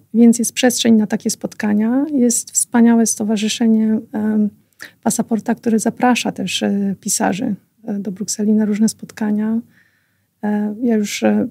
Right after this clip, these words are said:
miałam u-, e, okazję brać w sp-, udział w spotkaniu z trzema noblistami, bo, e,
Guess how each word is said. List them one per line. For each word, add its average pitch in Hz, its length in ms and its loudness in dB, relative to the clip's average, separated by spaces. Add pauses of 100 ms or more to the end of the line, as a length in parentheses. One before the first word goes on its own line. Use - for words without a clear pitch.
miałam 240 400 4
u-, 262 220 2
e, 226 240 4
okazję 214 340 0
brać 208 380 -2
w - 120 -18
sp-, 226 340 0
udział 233 280 2
w 196 60 -6
spotkaniu - 380 0
z 214 60 -4
trzema 220 280 4
noblistami, 208 800 0 (120)
bo, 220 220 -4 (1080)
e, - 100 0